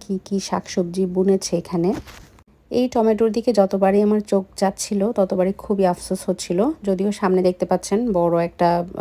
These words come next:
শসা খুব সম্ভবত পড়ে আছে। এরকম পুরোটা জায়গা জুড়েই দেখলাম সবজি খুব সুন্দর হয়েছে ওদের,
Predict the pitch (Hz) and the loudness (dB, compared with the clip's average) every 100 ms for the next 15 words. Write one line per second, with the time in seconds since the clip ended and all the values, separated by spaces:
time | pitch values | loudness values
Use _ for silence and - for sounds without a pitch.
0 | - - 175 190 - 208 - 185 175 175 | -8 -4 -2 -4 -4 -8 -2 0 2 0
1 | 180 185 185 170 - 254 311 - - - | -2 2 2 2 -2 -6 -6 -16 -20 -20
2 | _ - 254 254 277 269 - 247 254 262 | _ -2 0 2 2 0 2 2 2 0
3 | 226 214 214 214 208 226 226 247 214 214 | 2 4 4 4 2 0 2 2 2 -2
4 | - 208 185 262 - - 185 185 208 208 | 0 0 2 -2 -6 -4 -4 -2 -6 -4
5 | 214 - 202 196 202 214 214 - 220 185 | -12 -2 0 2 2 0 -2 -2 -2 2
6 | 196 | 2